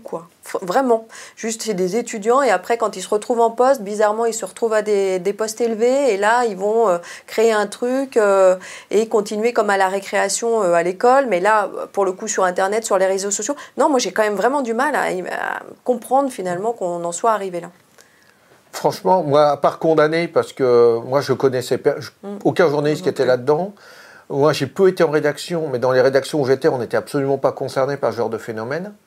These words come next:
Speaker 2: Euh, voilà, en local, euh, Ouest France, et voilà. Donc, euh, et sinon, euh, comme indépendant, en fait, on est éloigné des, des centres de pouvoir, et, euh, voilà.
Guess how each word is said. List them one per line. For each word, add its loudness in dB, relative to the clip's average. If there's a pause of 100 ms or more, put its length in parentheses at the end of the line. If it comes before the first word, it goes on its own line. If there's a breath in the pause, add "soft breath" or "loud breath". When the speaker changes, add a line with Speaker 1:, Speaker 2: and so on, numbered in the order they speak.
(440 soft breath)
Speaker 2:
Euh, 0
voilà, 4
en -4
local, -2
euh, 0
Ouest -6
France, -10
et -14
voilà. -2 (380 loud breath)
Donc, -4
euh, 4
et -6
sinon, -2
euh, 4
comme 0
indépendant, 0
en 0
fait, -4
on -4
est -2
éloigné 0
des, -2
des -8
centres -8
de -6
pouvoir, 0
et, -4
euh, -4
voilà. 0